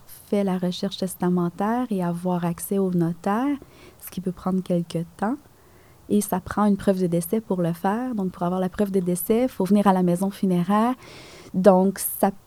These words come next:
peut peut-être glisser ou être une surprise par la suite quand les cérémonies sont complétées. Un préarrangement va aider à sécuriser l'information, que la personne puisse dire, « Moi, c'est ce cercueil bleu-là que je veux. » Donc, ça va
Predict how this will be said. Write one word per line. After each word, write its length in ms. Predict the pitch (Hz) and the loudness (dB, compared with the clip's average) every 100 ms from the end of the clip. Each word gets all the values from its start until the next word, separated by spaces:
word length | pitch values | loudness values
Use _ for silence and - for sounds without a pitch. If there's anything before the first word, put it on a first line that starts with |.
| - | 0
peut 280 | 240 247 254 - - - | 2 2 0 -8 -20 -4
peut-être 640 | 214 - 208 208 214 - - - - - | -4 0 0 0 -4 -14 -20 -20 -20 -6
glisser 560 | 196 202 196 - 208 220 | -2 -2 -2 -2 2 4
ou 280 | 208 175 175 | 4 2 0
être 220 | 185 190 | -2 0
une 80 | 196 | -2
surprise 500 | 190 190 - 202 214 | 0 -2 -4 -4 -4
par 200 | - 185 | -2 -2
la 100 | 175 | -2
suite 280 | 170 - 208 - | -2 -4 -4 0
quand 120 | 185 | 0
les 100 | 175 | 0
cérémonies 560 | - 165 170 165 175 | -2 -2 0 2 2
sont 160 | 220 226 | 0 -2
complétées. 640 | 185 180 - 151 - 160 - - - - - | -2 -6 -6 -10 -10 -16 -16 -20 -20 -20 0
Un 100 | 185 | 0
préarrangement 800 | - 226 202 202 185 185 202 240 | 2 2 2 4 2 2 2 2
va 260 | 208 202 208 | 4 2 2
aider 380 | 202 185 180 214 | 2 2 2 0
à 80 | 196 | -2
sécuriser 720 | - 196 - 196 202 185 247 | -4 -4 0 0 0 2 4
l'information, 920 | 311 226 208 190 190 180 - 175 214 - - - | 4 2 0 -2 -2 -4 0 0 0 -6 -16 -6
que 80 | - | -2
la 100 | 170 | 0
personne 400 | 180 180 185 190 | 0 -2 2 2
puisse 300 | 190 180 180 | 2 -2 -2
dire, « 200 | 180 196 | -2 0
Moi, 220 | 190 185 196 | 0 0 0
c'est 180 | - | -4
ce 240 | 180 - 190 | -6 -2 -4
cercueil 580 | - 175 - - 180 180 | -2 -4 -4 -4 -2 0
bleu-là 600 | 170 196 214 180 180 190 | 4 6 6 4 0 0
que 180 | 180 | -2
je 140 | 170 165 | 0 -2
veux. » 320 | 160 156 170 - - - - - - - | -2 -2 -4 -8 -20 -20 -20 -20 -14 -6
Donc, 260 | 156 151 | -2 -2
ça 200 | 156 170 | -4 -6
va 420 | 160 160 151 147 | -4 -2 0 -2